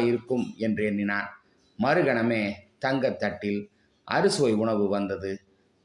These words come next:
பல வகை உணவுகள் வந்தன. விறகு வெட்டி அனைத்தையும் வயிறார உண்டான். "உண்ட மயக்கம்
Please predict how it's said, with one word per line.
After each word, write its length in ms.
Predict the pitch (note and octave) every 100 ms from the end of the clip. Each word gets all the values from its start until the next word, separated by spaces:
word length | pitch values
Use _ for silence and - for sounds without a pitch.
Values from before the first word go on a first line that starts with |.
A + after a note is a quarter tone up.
| -
பல 160 | F3+ A3+
வகை 280 | G#3+ D3 B2 E2+
உணவுகள் 500 | F#2+ D3+ E3 B2 A2
வந்தன. 340 | G#2 G#2+ G#2 G2+ G2+ - _ _ _
விறகு 320 | A2 G#3 B3+ G#3
வெட்டி 320 | B2+ - B2 G2 F#2 -
அனைத்தையும் 600 | G#2+ C3+ C3+ C#3 C#3 D3 - - _ -
வயிறார 420 | A2+ C3 C3+ B2+ A2
உண்டான். 400 | G#2 F#2+ G2+ G2 - _ _ _ _ C#3
"உண்ட 220 | G3+ A#3+
மயக்கம் 480 | F#3 C#3 A2 B2+ G2+